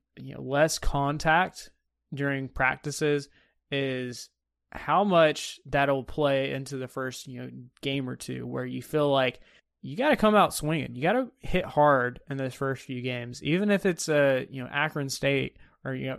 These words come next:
not Akron State or Alabama State. You know, it's like you still have to play hard, and that's gonna be something yet to be seen. Uh, I know it's a new coaching staff. You know, p-, players are gonna wanna prove themselves, but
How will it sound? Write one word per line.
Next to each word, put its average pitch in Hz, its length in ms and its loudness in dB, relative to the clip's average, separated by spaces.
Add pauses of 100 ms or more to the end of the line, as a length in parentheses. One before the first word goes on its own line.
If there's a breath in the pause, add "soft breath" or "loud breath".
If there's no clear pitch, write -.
not 131 180 -12
Akron 123 300 -10
State 127 300 -8 (200 soft breath)
or 135 80 -4
Alabama 143 460 2
State. 127 380 -8 (400 soft breath)
You 151 320 -8
know, 139 80 -6
it's 139 160 -8
like 143 240 0 (180)
you 147 120 -14
still - 240 2
have 190 180 2
to 131 80 -8
play 147 320 0
hard, - 360 -8 (380)
and 135 560 -2 (260)
that's 139 520 0
gonna 156 180 2
be 147 160 4
something 135 480 -4
yet 135 240 -6
to 139 60 -10
be 131 140 -8
seen. 143 560 -2 (400)
Uh, 135 40 -8
I 123 440 -4
know 123 140 -4
it's 120 140 -8
a - 20 -10
new 131 140 -6
coaching 151 320 2
staff. 139 420 2 (100)
You - 100 -14
know, - 60 -14 (120)
p-, 151 120 -6
players 131 420 2
are 135 60 -4
gonna 127 160 -6
wanna 120 180 -10
prove 151 240 0
themselves, 139 440 -2
but 135 220 -2